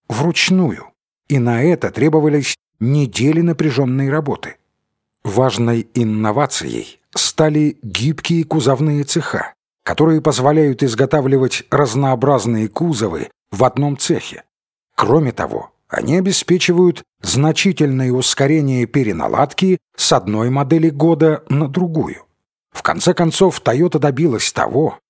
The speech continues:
что стала осуществлять этот процесс без остановки линии. Тем не менее, кузовной цех Toyota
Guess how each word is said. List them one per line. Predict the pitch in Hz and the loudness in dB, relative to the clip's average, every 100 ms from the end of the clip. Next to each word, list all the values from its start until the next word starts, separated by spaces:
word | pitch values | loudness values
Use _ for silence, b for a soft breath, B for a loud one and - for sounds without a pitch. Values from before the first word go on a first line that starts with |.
| _ | _
что | - - 117 | -10 -4 -2
стала | - - 185 165 | 0 4 4 4
осуществлять | 156 - 151 - 160 - 135 156 107 127 | 2 0 -2 0 0 -2 -2 0 0 -2
этот | 110 98 | -4 -4
процесс | - 117 - 180 - - _ _ | -2 -2 0 0 0 -6 _ _
без | 95 80 131 151 | -12 -2 0 2
остановки | 170 - 139 131 120 - | 0 0 0 0 -2 -2
линии. | 147 95 62 - - _ _ _ _ _ _ | -2 -4 -10 -16 -20 _ _ _ _ _ _
Тем | - 147 175 | -2 2 2
не | 185 | 2
менее, | 196 190 190 185 180 | 2 2 2 2 0
кузовной | - 156 143 156 143 165 135 | -2 -4 2 2 2 0 0
цех | - 156 127 - | 0 0 0 -2
Toyota | 107 123 180 165 143 | -2 0 0 0 0